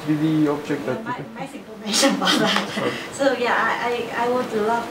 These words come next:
Speaker 2: to, if we have X, Y, Z plus T, then you're able, able to create the interaction with that. That would be, um,
Speaker 1: Oh, okay, I
Speaker 2: yeah.
Speaker 1: see. It's, okay, yeah. No, no, no, I, yeah, I didn't thought about that. Yeah, interesting, yeah, wow. I don't know how you will.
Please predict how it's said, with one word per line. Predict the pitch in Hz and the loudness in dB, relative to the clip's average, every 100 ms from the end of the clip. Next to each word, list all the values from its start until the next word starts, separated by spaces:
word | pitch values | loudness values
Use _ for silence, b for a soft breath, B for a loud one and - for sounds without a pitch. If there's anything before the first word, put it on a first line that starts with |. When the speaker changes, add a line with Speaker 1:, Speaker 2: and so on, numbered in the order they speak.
| - | -6
Speaker 2:
to, | 214 | -2
if | 196 190 208 - 214 | -2 -2 -4 -2 -2
we | |
have | 208 214 196 | 0 0 -2
X, | 214 208 | -4 -2
Y, | 208 | -2
Z | 202 233 220 | -2 -2 -4
plus | - 196 - - | -2 -4 -4 -4
T, | 254 170 156 - - - | -2 -2 -4 -6 -8 -6
then | 208 202 | -4 -2
you're | 202 | -2
able, | 196 202 196 - | -2 -2 -2 -2
able | 220 202 | -4 -2
to | 202 254 | -2 -6
create | - 196 190 | -4 -2 -2
the | 180 | -2
interaction | 160 185 202 196 - - - - 190 | -2 -4 -4 -4 -4 -4 -6 -6 -4
with | - - | -4 -4
that. | - - - - - | -6 -6 -6 -8 -6
That | - | -2
would | 196 196 | -2 -2
be, | 190 - - - - - - - | -4 -6 -8 -8 -8 -4 2 2
um, | - - - - | 2 -4 -8 4
Speaker 1:
Oh, | 190 180 | 8 8
okay, | 170 165 131 | 6 2 2
I | 113 | 0
Speaker 2:
yeah. | 151 | -2
Speaker 1:
see. | - 156 - - | 0 0 -2 -8
It's, | 135 - | -8 0
okay, | 165 156 139 - 131 | 0 2 -4 -6 -2
yeah. | 156 - 165 | 0 0 4
No, | 170 | 4
no, | 165 | 6
no, | 156 | 4
I, | 147 139 135 | 2 2 -2
yeah, | 135 127 | -6 -6
I | - | -6
didn't | - 131 - - - | -8 -8 -8 -12 -10
thought | 120 - | -8 -6
about | - | -6
that. | - - | -6 -2
Yeah, | 135 123 - - - - - | -2 -2 -8 -12 -12 -12 -10
interesting, | - 135 - 117 | -6 -6 -6 -2
yeah, | 123 - | 0 0
wow. | - 131 - - | 0 0 -2 -6
I | |
don't | 123 | 0
know | 135 | 0
how | 135 139 | 4 2
you | 131 | 2
will. | 127 | -2